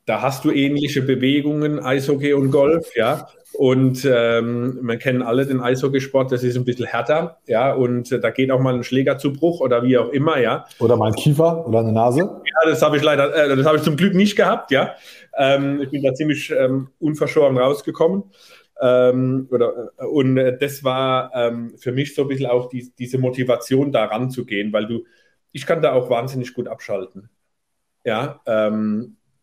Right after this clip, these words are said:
Speaker 1: mit, ähm, Handy auch mal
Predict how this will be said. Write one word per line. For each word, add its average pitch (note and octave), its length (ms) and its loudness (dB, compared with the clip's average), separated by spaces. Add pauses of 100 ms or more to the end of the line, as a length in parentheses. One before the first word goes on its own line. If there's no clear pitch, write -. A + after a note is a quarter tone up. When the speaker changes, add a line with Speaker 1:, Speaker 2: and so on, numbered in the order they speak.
(400)
Speaker 1:
mit, A2 600 -10 (100)
ähm, G2+ 960 -6 (100)
Handy B2+ 400 -2
auch A#2 220 0
mal A2 320 -4